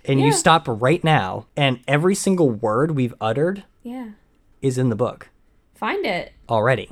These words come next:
Speaker 2: How do you find it?
Speaker 1: You can search for it if you want. Um, so if you take the search function, it only allows you to do thirty-two hundred characters at a time because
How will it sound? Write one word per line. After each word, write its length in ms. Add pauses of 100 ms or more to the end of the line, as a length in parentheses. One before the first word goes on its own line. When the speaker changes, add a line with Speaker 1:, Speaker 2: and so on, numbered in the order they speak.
Speaker 2:
How 120
do 60
you 80
find 320
it? 240
Speaker 1:
You 100
can 120
search 280
for 200
it 120
if 140
you 80
want. 280 (140)
Um, 460
so 380 (500)
if 200
you 220
take 600 (100)
the 280
search 600
function, 540 (420)
it 100
only 140
allows 300
you 60
to 120
do 160
thirty-two 400
hundred 220
characters 400
at 80
a 60
time 380
because 720